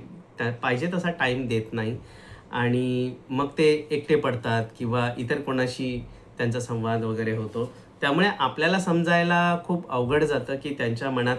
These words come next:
काय चालू आहे, काय नाही आहे. So, पॅरेंट्सने त्यांच्या मुलांना खूप चांगला वेळ दिला पाहिजे. मला माहिती आहे की आजकाल, अम, दोन्हीही पॅरेंट्स जे असतात ते,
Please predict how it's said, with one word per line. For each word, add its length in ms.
काय 160
चालू 300
आहे, 300
काय 400
नाही 300
आहे. 80
So, 80
पॅरेंट्सने 880
त्यांच्या 500
मुलांना 560
खूप 200
चांगला 320
वेळ 220
दिला 200
पाहिजे. 280
मला 240
माहिती 300
आहे 80
की 60
आजकाल, 580
अम, 460
दोन्हीही 460
पॅरेंट्स 480
जे 60
असतात 320
ते, 520